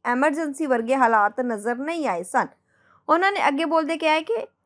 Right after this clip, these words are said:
ਜਾਣਬੁੱਝ ਕੇ ਸਿੱਖਾਂ ਨੂੰ ਬਦਨਾਮ ਕਰਨ ਦੀ ਕੋਸ਼ਿਸ਼ ਕੀਤੀ ਜਾ ਰਹੀ ਹੈ।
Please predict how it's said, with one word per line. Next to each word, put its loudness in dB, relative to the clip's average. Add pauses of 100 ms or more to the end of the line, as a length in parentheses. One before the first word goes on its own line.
ਜਾਣਬੁੱਝ 2
ਕੇ -8
ਸਿੱਖਾਂ -4
ਨੂੰ -4
ਬਦਨਾਮ 2
ਕਰਨ -2
ਦੀ -4
ਕੋਸ਼ਿਸ਼ -4
ਕੀਤੀ -10
ਜਾ 2
ਰਹੀ -2
ਹੈ। -6